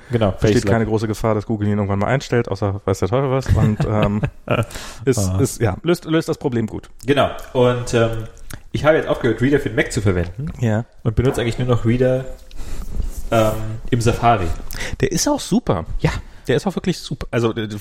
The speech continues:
Speaker 2: äh, Feedbin im Safari.
Speaker 1: Ja, sorry.
Speaker 2: Also den,
Speaker 1: Feedbin im
Speaker 2: den,
Speaker 1: Safari.
Speaker 2: den Reader
Speaker 1: Die
Speaker 2: der Feedbin-Webseite
Speaker 1: Nata-,
Speaker 2: und so.
Speaker 1: genau, die native,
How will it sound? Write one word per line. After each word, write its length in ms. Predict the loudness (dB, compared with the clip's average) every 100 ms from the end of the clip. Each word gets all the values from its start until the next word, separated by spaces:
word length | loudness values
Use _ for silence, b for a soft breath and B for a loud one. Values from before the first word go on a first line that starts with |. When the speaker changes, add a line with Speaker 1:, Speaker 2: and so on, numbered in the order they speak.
| -2
Speaker 2:
äh, 100 | 0
Feedbin 360 | 0 0 0 -2
im 100 | -2
Safari. 380 | -4 -2 -6 -8 -14 -6
Speaker 1:
Ja, 180 | 2 2
sorry. 280 | 2 -2 -2 -2
Speaker 2:
Also 120 | -2 2
den, 140 | 2
Speaker 1:
Feedbin 160 | 2 0
im 60 |
Speaker 2:
den, 100 | 0 0
Speaker 1:
Safari. 100 | 2
Speaker 2:
den 180 | 0 0
Reader 200 | 2 2
Speaker 1:
Die 40 |
Speaker 2:
der 120 | 2
Feedbin-Webseite 720 | -2 -6 -4 -2 2 2 2 2
Speaker 1:
Nata-, 160 | 0
Speaker 2:
und 80 | -2
so. 60 | -4
Speaker 1:
genau, 200 | 0 0
die 140 | 0 0
native, 520 | 0 2 2 2